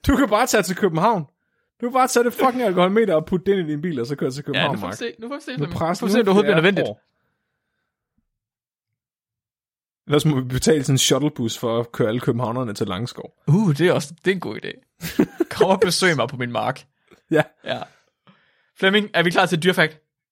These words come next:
Speaker 1: Ja.
Speaker 2: Kæmpe tusind tak for afsnittet, Flemming. Det var virkelig godt. Øh, nej,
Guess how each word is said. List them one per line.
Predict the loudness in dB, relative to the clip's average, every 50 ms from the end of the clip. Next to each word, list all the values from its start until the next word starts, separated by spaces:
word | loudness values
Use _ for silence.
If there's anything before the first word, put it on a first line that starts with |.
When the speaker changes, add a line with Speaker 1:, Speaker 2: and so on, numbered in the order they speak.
| _ _ _ _ _ _ -12
Speaker 1:
Ja. | -8 -6 -6 -6 -8 _ _ _ _
Speaker 2:
Kæmpe | -4 -2 -2 0 0 -2
tusind | -2 -4 -8 -8 -8 -6
tak | -6 -4 -6 -6
for | -6 -10
afsnittet, | -12 -12 -10 -12 -12 -12 -12 -12 -12
Flemming. | -12 -12 -12 -10 -10
Det | -10
var | -10 -10
virkelig | -10 -10 -10
godt. | -12 -12 -12 -14 _ _ _ _ _ _ _ _ _ _ _ _ _ _ _ _ _ _ _ _ _ _ -4
Øh, | -2 0 0 0 0 -2 -4 -6 -4 0
nej, | 2 2